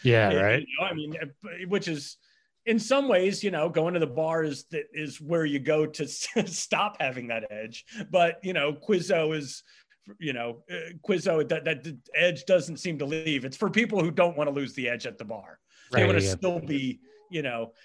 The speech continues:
Speaker 2: and so it's, you know, it, it, it just plays into, I think, some very basic, uh, things that, you know, humans are naturally competitive and they like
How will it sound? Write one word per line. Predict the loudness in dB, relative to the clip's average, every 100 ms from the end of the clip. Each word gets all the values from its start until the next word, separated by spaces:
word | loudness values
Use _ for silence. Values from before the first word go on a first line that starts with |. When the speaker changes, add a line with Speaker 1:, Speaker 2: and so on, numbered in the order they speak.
| _
Speaker 2:
and | -6 -4 -4
so | -6 -2 0
it's, | 0 -2 -10 -8
you | -4
know, | 0 -2
it, | -2
it, | -8 -10
it | -6
just | -6 -6
plays | -2 0 0 -2
into, | -4 -4
I | -4
think, | -6 -10
some | -8 -6
very | -4 -2 -4
basic, | -8 -6 -6 -6 -8 -8 -20 _ -20 _ _ _ _ -12
uh, | -10 -10 -12 _
things | -2 0 -2 -4
that, | -2 -2 -2 -8 _ _ -8
you | -4
know, | -2 -2
humans | -2 -4 -4 -4
are |
naturally | -4 -4 -4 -6 -6 -6
competitive | -4 -2 -2 -2 -4 -8 -14 -10
and | -8 -6 -6 -6 -6 -10 -20 _
they | -2 0
like | 0 -2 -2